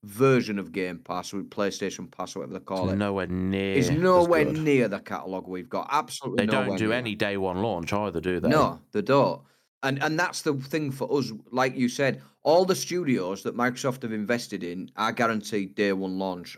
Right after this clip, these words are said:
Speaker 1: uh, you know, like Starfield with Bethesda. We get it day one on Game Pass. So,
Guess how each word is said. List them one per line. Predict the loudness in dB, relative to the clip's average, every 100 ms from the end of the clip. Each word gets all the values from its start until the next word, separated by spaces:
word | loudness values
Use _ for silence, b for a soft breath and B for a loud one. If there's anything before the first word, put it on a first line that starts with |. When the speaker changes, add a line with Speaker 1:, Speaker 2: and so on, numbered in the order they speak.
| -4
Speaker 1:
uh, | -4
you | -2 -4
know, | -2
like | -4 -6
Starfield | -4 0 0 -2 -6 -6
with | -8
Bethesda. | -8 -6 -4 -6 -8 -12 -12 _ _ 4
We | 6 6
get | 4 2
it | -2 2
day | 6 6
one | 4 -2 -6 -2
on | 0 2 0 -10 -6
Game | -2 -2
Pass. | -4 -8 -8 -14 -20 _ _ _ _ _
So, | -2 4 6 8 4